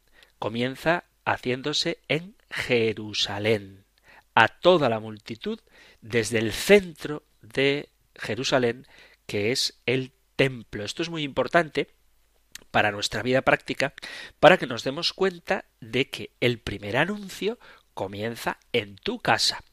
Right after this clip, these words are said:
A veces nos preocupamos mucho por los que están lejos,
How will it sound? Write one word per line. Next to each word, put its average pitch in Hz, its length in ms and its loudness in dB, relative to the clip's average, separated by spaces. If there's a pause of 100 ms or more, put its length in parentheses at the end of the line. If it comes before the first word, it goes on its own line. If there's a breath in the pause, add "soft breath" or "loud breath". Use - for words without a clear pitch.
(140)
A 113 60 -6
veces 127 380 -2
nos 117 200 -8
preocupamos 131 800 -2
mucho 139 520 -6 (540 loud breath)
por 104 720 -4 (1160)
los 113 260 -2
que 120 60 -8
están 135 320 2
lejos, - 580 -4